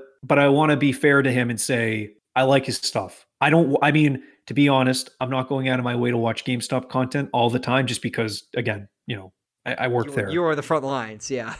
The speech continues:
Speaker 2: <laughs>
Speaker 1: Um, I try to avoid it sometimes,
Speaker 2: Right,
Speaker 1: but,
Speaker 2: no,
Speaker 1: um,
Speaker 2: totally.
Speaker 1: but I, I don't, hey, I respect his hustle, you know what I mean? I have no ill,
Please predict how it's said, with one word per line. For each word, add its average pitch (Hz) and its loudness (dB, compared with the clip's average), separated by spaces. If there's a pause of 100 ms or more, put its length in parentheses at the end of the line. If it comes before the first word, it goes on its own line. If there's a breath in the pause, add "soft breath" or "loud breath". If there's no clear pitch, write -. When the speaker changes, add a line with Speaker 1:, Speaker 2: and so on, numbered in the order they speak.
(160)
Speaker 2:
<laughs> - -10
Speaker 1:
Um, 131 4
I 131 4
try 151 4
to 139 6
avoid 127 4
it 110 -6
sometimes, - -4
Speaker 2:
Right, 139 4
Speaker 1:
but, 131 4
Speaker 2:
no, 127 0
Speaker 1:
um, 143 2
Speaker 2:
totally. 123 0 (600)
Speaker 1:
but 156 4
I, 170 6
I 196 4
don't, 196 2
hey, 151 2
I 131 4
respect 147 0
his 123 -6
hustle, 110 -4
you 123 -2
know 131 -2
what 135 -2
I 131 -2
mean? 135 0
I 147 4
have 147 6
no 156 4
ill, 147 4